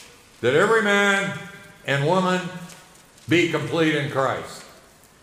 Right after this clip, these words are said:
That evangelists, that we evangelize the area in which we live. You know what that takes?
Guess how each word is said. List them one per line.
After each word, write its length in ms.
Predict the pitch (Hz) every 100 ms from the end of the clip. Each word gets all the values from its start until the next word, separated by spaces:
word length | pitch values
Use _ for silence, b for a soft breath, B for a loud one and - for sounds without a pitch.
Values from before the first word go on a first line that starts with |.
| _ _
That 180 | 156 170
evangelists, 1300 | 151 160 208 226 180 202 208 196 139 - - - -
that 200 | 131 156
we 180 | 156 180
evangelize 1040 | 170 151 185 208 180 185 180 180 175 - -
the 200 | 131 135
area 520 | 160 175 175 165 - - -
in 160 | 131 143
which 380 | 156 - - 123
we 180 | 131
live. 400 | 135 135 101 92 - - - - - - - - - -
You 120 | 143
know 140 | 220
what 180 | 226 -
that 200 | 214 202
takes? 560 | 196 220 226 - -